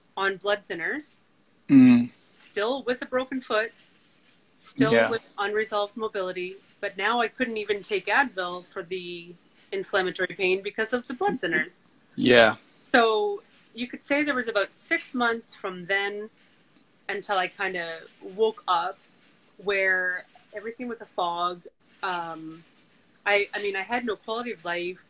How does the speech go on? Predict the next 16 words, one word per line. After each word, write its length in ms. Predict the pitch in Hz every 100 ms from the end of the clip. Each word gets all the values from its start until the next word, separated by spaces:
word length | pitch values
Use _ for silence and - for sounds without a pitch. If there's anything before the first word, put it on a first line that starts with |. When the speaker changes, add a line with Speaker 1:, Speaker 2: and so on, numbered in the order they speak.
| _ _ _ _ -
Speaker 1:
I 120 | 180
was 180 | 165 170
three 260 | - - 269
hundred 240 | 262 262
and 80 | 247
thirty 240 | 247 247
pounds. 680 | 247 - 175 180 175 180 175
I 120 | 175
had 180 | 175 180 - _ _ _ -
no 360 | 208 233 262
movement. 720 | 247 202 208 220 - 208 202 202 - - _ _ - - _
It 80 | -
was 120 | 247
terrible. 460 | 262 233 202 175 160
My 140 | 170
kids 420 | 180 - 262 -